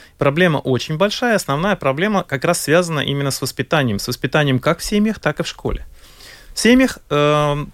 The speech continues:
наши проблемы с воспитанием детей, и в первую очередь мальчиков, да, то есть это то, что в детях воспитывается инфантильность.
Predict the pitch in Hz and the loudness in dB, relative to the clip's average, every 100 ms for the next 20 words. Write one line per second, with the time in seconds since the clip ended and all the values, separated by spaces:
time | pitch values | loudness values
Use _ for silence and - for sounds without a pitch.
0 | - 170 - 147 147 143 165 143 - - | -2 0 0 -2 -2 0 0 0 -4 -6
1 | 131 - 143 123 123 120 131 135 - 220 | -4 0 2 2 0 -2 -6 -4 0 0
2 | 262 - _ _ - - - 151 143 127 | 0 -8 _ _ -12 -10 0 2 2 2
3 | 123 - 107 113 110 - - 269 - _ | 0 -2 -4 -2 -2 -4 -8 -10 -10 _
4 | _ _ _ 185 196 127 - 147 147 254 | _ _ _ 0 0 0 -2 -4 0 -2
5 | - 156 160 - 180 135 180 170 139 131 | 0 0 0 -2 -2 -4 -4 -2 -2 -2
6 | 127 123 123 110 - - - | -2 -2 -2 -6 -10 -14 -16